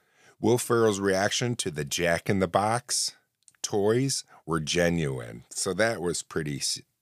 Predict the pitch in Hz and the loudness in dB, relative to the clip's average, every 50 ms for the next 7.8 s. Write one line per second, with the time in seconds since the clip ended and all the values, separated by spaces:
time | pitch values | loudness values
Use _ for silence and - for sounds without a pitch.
0 | _ _ _ - 78 71 71 73 82 92 104 113 123 135 131 123 123 - - - | _ _ _ -4 -4 -4 -4 -4 -2 0 2 4 4 4 4 2 2 0 -2 -2
1 | 107 101 107 113 110 107 92 85 85 82 76 71 85 87 90 95 98 95 - _ | -4 -6 -8 -8 -8 -6 -4 -2 -2 -2 0 0 0 0 0 0 -2 -4 -6 _
2 | _ _ _ _ _ _ - 85 82 87 78 80 80 80 82 85 87 - - 82 | _ _ _ _ _ _ -6 -4 -4 -4 -4 -2 -2 -2 -2 -4 -6 -6 -6 -4
3 | 78 - - - - 87 82 - - - 82 78 80 82 85 87 - _ _ _ | -4 -4 -6 -6 -8 -6 -6 -6 -6 -6 -4 -2 -2 -2 -2 -4 -6 _ _ _
4 | _ _ _ _ _ _ _ _ _ _ - 90 90 - 76 85 87 82 85 82 | _ _ _ _ _ _ _ _ _ _ -6 -6 -4 -2 -2 -2 -2 -2 -2 -2
5 | 82 - - - 76 73 73 80 80 80 90 - - - 82 - - - - 76 | -2 -2 -4 -6 -6 -4 -2 -2 -2 0 -2 -4 -4 -6 -10 -10 -6 -4 -2 -2
6 | 73 73 - - 87 85 80 - - _ _ _ _ - 90 87 82 71 78 78 | -2 -2 -4 -4 -6 -6 -8 -10 -16 _ _ _ _ -6 -6 -4 -4 -2 -2 -2
7 | 87 82 - - - - - - 92 82 85 92 92 - - | -2 -2 -4 -6 -8 -8 -6 -6 -6 -4 -4 -4 -4 -6 -8